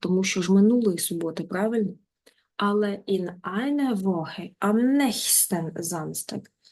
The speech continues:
gehe ich ins Konzert. Ага, значить, in — це наступного тижня,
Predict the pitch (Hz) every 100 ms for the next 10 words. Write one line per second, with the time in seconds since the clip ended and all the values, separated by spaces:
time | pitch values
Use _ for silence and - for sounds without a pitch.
0 | _ - 160 175 202 220 214 190 196 190
1 | 180 180 - 202 190 196 147 - - _
2 | _ - 190 240 202 165 151 151 - -
3 | - - 185 170 165 - 180 - - 226
4 | 220 190 165 - _ _ - - 185 185
5 | 190 _ - 170 160 - - 254 220 190
6 | 185 180 175 180 165 156 -